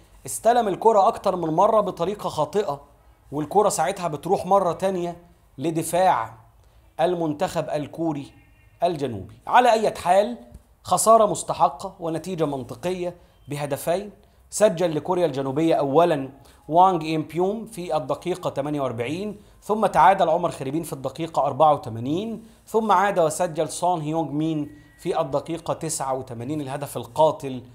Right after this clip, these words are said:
والهدف الثاني. إحصائيات المباراة واللي يقرأها يعلم جيدًا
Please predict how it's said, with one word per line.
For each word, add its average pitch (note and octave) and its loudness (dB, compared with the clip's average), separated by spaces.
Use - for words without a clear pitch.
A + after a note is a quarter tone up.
والهدف C3+ -2
الثاني. F#2+ -10
إحصائيات B3 4
المباراة G3+ 8
واللي F#3+ 2
يقرأها D#3+ 4
يعلم E3 6
جيدًا C#3 -4